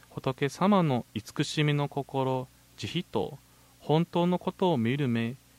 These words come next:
知恵に導かれて人生を共に生きていく。そのことを誓い、そしてどんなことがあっても、仏様の願いに包まれた人生であることを、この結婚式の場で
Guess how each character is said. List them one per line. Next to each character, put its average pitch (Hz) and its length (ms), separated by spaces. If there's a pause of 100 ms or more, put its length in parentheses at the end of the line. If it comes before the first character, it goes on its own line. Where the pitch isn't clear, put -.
(180)
知 - 180
恵 160 80
に 139 140
導 143 400
か - 180
れ 233 140
て - 280 (300)
人 123 300
生 117 180
を 107 80
共 190 300
に 156 240
生 165 80
き - 100
て 110 140
い 95 80
く。 - 240 (420)
そ - 100
の 147 120
こ 196 100
と 190 220
を 180 100
誓 - 380
い、 226 80 (360)
そ - 80
し - 80
て 110 300 (360)
ど 120 120
ん 120 60
な 117 120
こ - 120
と 131 140
が 120 160
あ - 20
っ 190 40
て - 240
も、 117 220 (400)
仏 123 380
様 131 280
の 117 160
願 113 300
い - 20
に 127 120
包 - 280
ま 139 80
れ 135 80
た 120 140
人 135 220
生 139 200
で 127 100
あ 156 120
る 175 80
こ 190 160
と - 160
を、 214 180 (360)
こ 110 100
の 110 140
結 - 280
婚 135 220
式 - 220
の 101 160
場 98 120
で 175 280